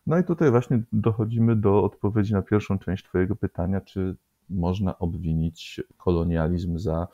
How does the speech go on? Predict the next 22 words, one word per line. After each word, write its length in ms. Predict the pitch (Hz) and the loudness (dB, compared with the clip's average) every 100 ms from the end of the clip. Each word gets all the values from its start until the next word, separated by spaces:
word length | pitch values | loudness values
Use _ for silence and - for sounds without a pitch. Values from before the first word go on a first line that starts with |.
| _ - | _ -6
właśnie 300 | 85 - - | -6 -6 -6
powstanie 640 | 80 - - 78 80 80 - - | -6 -6 -4 0 0 -2 -4 -4
terroryzmu. 600 | 90 82 82 80 - - - - _ | -2 0 0 -2 -6 -16 -20 -20 _
No, 120 | 160 - | -8 -6
oczywiście, 480 | - 339 - - | -4 -4 -2 2
że 100 | 131 | 4
można. 440 | 123 107 104 117 131 | 6 4 4 0 -4
Pytanie, 600 | - - 110 120 120 - | -6 -6 -4 -2 -2 -2
e, 140 | 101 | -6
pytanie, 540 | 101 - - 104 107 101 | -6 -8 -4 -2 0 0
jak 240 | 101 104 | -2 -4
się 420 | - 101 101 101 - | -8 -6 -4 -6 -6
na 200 | 95 90 | -6 -4
to 140 | 95 | -4
zapatrujemy, 720 | 92 85 - - 95 98 82 - | -4 -4 -10 -4 0 0 0 -8
bo 120 | - | -4
nie 160 | 90 | -2
wystarczy 460 | 90 - 92 85 - | -2 -2 -4 -4 -6
stwierdzić, 520 | - - 92 98 - - | -10 -8 -8 -8 -10 -4
"A 120 | 107 | -2
no 120 | 95 | -2
tak, 400 | - - - | -4 -12 -14